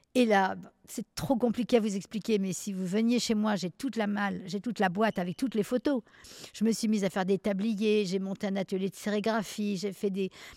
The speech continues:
avec les poches des tabliers, je faisais la même taille pour faire des coussins. Alors, oui, chérie,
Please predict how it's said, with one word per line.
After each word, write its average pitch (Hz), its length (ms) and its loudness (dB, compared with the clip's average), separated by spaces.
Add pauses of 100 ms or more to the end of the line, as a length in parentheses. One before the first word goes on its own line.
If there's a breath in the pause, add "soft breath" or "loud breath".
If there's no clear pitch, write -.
avec 214 160 -2
les 233 140 0
poches - 380 0
des 214 120 -4
tabliers, 208 520 0
je - 60 -6
faisais 185 220 -8
la 185 120 -2
même 208 200 -2
taille 220 320 -4
pour - 160 -20
faire 196 120 -6
des 196 100 -2
coussins. 202 500 -6
Alors, 165 220 -8 (380 loud breath)
oui, 226 180 0
chérie, 233 640 0